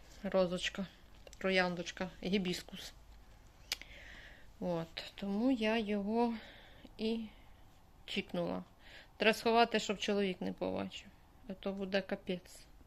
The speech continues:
крику. І тут я ще дивлюся, в мене ще воно стоїть. Така сама.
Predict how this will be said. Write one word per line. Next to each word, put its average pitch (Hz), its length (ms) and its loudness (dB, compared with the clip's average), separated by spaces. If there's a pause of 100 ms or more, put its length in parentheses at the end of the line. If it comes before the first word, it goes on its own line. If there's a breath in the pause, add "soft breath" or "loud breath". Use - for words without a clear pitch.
(1160 soft breath)
крику. 180 600 -2
І 208 120 -4
тут 220 240 0
я 220 140 10
ще 220 160 4
дивлюся, 214 500 6
в 190 40 4
мене 202 260 6
ще 202 200 6
воно 190 240 4
стоїть. 208 600 2 (1120 soft breath)
Така 180 280 -2
сама. 175 420 -2